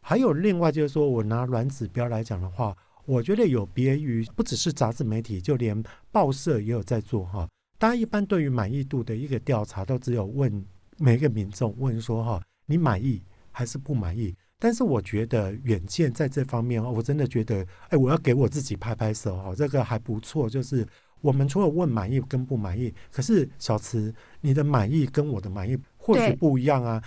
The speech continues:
Speaker 1: 小慈，像你一定是比较宅心仁厚哈，或许你认为达到七十五
Speaker 2: <laughs> 每个都是
Speaker 1: 分，
Speaker 2: 非常满意。
Speaker 1: 啊，就好，对，就已经不错了。可是哈，或许我真的比较刁钻，我认为九十分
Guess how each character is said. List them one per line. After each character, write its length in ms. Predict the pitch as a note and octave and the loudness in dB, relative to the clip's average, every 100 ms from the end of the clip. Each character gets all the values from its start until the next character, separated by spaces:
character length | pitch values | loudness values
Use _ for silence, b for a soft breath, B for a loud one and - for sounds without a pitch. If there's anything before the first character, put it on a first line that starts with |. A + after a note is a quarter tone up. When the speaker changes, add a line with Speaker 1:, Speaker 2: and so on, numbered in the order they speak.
| B - | B -4
Speaker 1:
小 160 | D3 | -2
慈， 140 | C#3 D3+ | 0 2
像 200 | G#3+ E3 | 2 4
你 140 | A2 | 2
一 60 | G#2+ | 0
定 180 | D#3+ | -2
是 160 | D3 D3+ | -2 -6
比 160 | C#3 G#2+ | -4 0
较 140 | C#3 | 0
宅 180 | C3+ G#2+ | 2 -2
心 220 | C3+ A#2+ | -2 -2
仁 200 | G2 G2+ | -2 -4
厚 240 | G2 G2+ | -4 -6
哈， 400 | F#2+ F#2+ - - A3 | -4 -6 -6 -2 2
或 100 | - | 2
许 160 | E3+ | 4
你 80 | C3+ | 2
认 260 | C3 G3+ E3 | 4 4 4
为 160 | C#3+ C#3 b - | 2 0 b -4
达 140 | D3+ | 0
到 100 | G3 | 0
七 120 | G#3 B3 | 2 2
十 140 | G3+ G3+ | 4 4
五 40 | |
Speaker 2:
<laughs> 0 | |
每 0 | |
个 80 | C#3+ | 4
都 60 | - | 4
是 40 | |
Speaker 1:
分， 260 | E3+ E3+ F3+ | 4 4 2
Speaker 2:
非 320 | - F4 - | -2 0 2
常 240 | B3+ A#3 - | 4 2 4
满 260 | D#3 G3+ | 2 0
意。 140 | C4+ B3+ | -2 -2
Speaker 1:
啊， 20 | |
就 40 | |
好， 40 | - | 4
对， 180 | D#4 A3 | 4 6
就 180 | D4 B3+ | 6 4
已 40 | |
经 180 | B3 A#3+ | 4 2
不 160 | F#3 | 0
错 240 | F3+ - F#3+ | 0 4 6
了。 100 | D3+ | 4
可 140 | C#3 | 2
是 180 | C3+ A3 | 2 4
哈， 160 | F3+ C#3 | 4 4
或 200 | A3+ E3+ | 4 2
许 100 | C#3+ | 2
我 140 | A#2+ | 2
真 120 | E3+ | 2
的 80 | E3 | 2
比 120 | C3+ | 0
较 120 | C3+ C#3 | -4 0
刁 260 | C#3+ B2+ | 0 0
钻， 180 | C3 C3 | 0 0
我 100 | A2+ | 0
认 200 | B2+ C#3+ | -2 -2
为 100 | A2+ | -2
九 160 | A#2 F#2 | -4 -6
十 200 | - G2+ | -6 -8
分 280 | A2+ A2 | -4 -4